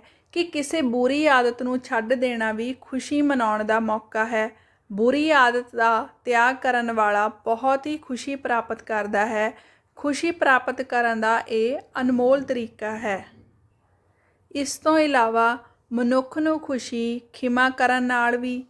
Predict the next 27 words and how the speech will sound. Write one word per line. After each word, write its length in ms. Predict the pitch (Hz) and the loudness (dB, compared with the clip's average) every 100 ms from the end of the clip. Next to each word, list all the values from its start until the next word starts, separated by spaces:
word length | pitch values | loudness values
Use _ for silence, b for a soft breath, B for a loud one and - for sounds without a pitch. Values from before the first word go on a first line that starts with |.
| _ | _
ਤੇ 100 | 277 | -10
ਖਿਮਾ 440 | 277 - 262 247 254 | -8 -4 -2 0 0
ਮੰਗਣ 480 | 240 233 226 254 254 | 0 -2 0 0 2
ਨਾਲ 320 | 233 214 214 | 2 0 -2
ਵੀ 240 | 226 226 226 b b _ | -4 -6 -10 b b _
ਤੇ 140 | 311 294 | 4 6
ਆਪਣੇ 460 | 262 - 262 269 | 6 2 -2 0
ਦੋਸ਼ 360 | 254 240 226 233 | 0 2 2 0
ਕਬੂਲ 420 | - 233 233 269 269 | -6 -6 -4 -4 -2
ਕਰਨ 300 | 254 240 233 | 0 0 0
ਨਾਲ 260 | 226 220 | 0 -2
ਵੀ 180 | 220 262 | -4 -8
ਪ੍ਰਾਪਤ 480 | 262 247 233 226 226 | -4 -2 -2 -6 -8
ਹੁੰਦੀ 440 | 233 208 202 214 | -6 -6 -4 -4
ਹੈ। 260 | 202 202 b b b _ | -6 -8 b b b _
ਤੁਸੀਂ 340 | 302 277 320 320 | -6 -2 0 0
ਕੋਈ 260 | 302 294 | 0 0
ਗੁਨਾਹ 440 | 262 254 240 233 254 | 2 2 4 2 2
ਕਰਕੇ 560 | 254 226 220 220 208 | 0 -2 -2 -4 -4
ਕਿਸੇ 460 | 214 - 262 - 285 | -6 -10 -8 -4 0
ਨੂੰ 220 | 277 277 | 2 2
ਨੁਕਸਾਨ 540 | 262 262 - 240 240 254 | 0 -2 -2 0 0 -2
ਪਹੁੰਚਾਇਆ 720 | 269 262 240 240 208 208 220 | -2 -2 -2 -2 0 -2 -2
ਹੈ 360 | 226 208 214 _ - | -4 -4 -8 _ -2
ਤੇ 120 | 269 | 0
ਤੁਹਾਡਾ 560 | 269 277 277 240 233 240 | 0 2 2 4 2 2
ਗੁਨਾਹ 480 | 240 226 220 220 | 0 2 2 2